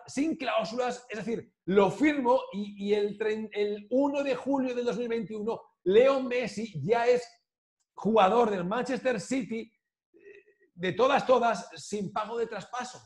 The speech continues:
si-, si-, si-, sin coste. Y claro, eh, tiene, tiene sentido, tiene mucho sentido. Imaginad, eh, y esto es importante, imaginad el riesgo que es pagar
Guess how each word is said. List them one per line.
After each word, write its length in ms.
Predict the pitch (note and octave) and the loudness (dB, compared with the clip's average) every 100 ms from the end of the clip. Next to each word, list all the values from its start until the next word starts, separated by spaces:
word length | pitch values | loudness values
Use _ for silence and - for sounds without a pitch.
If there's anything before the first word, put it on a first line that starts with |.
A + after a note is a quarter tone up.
| _ | _
si-, 140 | - | -14
si-, 180 | F#3+ E3+ | -12 -12
si-, 200 | A3 F3+ _ | -14 -16 _
sin 240 | - A#3 A#3 | -4 -2 0
coste. 460 | C#4 B3 E3 B2 _ _ _ _ | 0 0 -4 -12 _ _ _ _
Y 120 | E3+ - | -12 -2
claro, 600 | E3+ A#3+ G#3 - - _ | 0 2 0 -4 -20 _
eh, 540 | E3+ D#3 D3 C3+ A#2 G#2+ F#2 F2 _ _ _ _ _ _ _ _ _ _ C#3+ _ _ E3+ _ | -2 0 -2 -6 -12 -18 -20 _ _ _ _ _ _ _ _ _ _ _ -20 _ _ _ _
tiene, 260 | D3+ D3+ F3 | -10 -8 -10
tiene 280 | - C#3+ | -10 -10
sentido, 680 | D3 G3+ G#3 A#3 - - _ _ _ | -8 -8 -6 -6 -6 -12 _ _ _
tiene 220 | C#3 C#3 | -8 -6
mucho 240 | C3+ C#3 | -6 -8
sentido. 600 | G#3 A#3 A3 B3+ - - _ | -4 -4 -4 -6 -6 -12 _
Imaginad, 800 | A#2+ A#2+ G#2 A#2+ C#3+ G#3 G#3 - | -12 -12 -12 -4 2 2 2 -10
eh, 100 | B2 | -12
y 120 | B2 | -10
esto 120 | C3 | -8
es 60 | D3+ | -4
importante, 520 | F#3+ D#3 D3+ G#3 E3+ | -2 -2 -2 -2 -4
imaginad 560 | C#3 B2+ C3 C#3 G3 - - _ - | -6 -8 -8 -2 -2 -2 -16 _ -4
el 200 | C#3+ C#3+ | -2 0
riesgo 560 | D#3 F3 G#3 F#3 D#3+ | 2 4 4 2 -4
que 340 | D3+ D#3 A3 A#3 | -4 0 0 0
es 180 | - | -4
pagar 520 | - C3+ E3+ F3 G#2+ | -6 0 2 2 0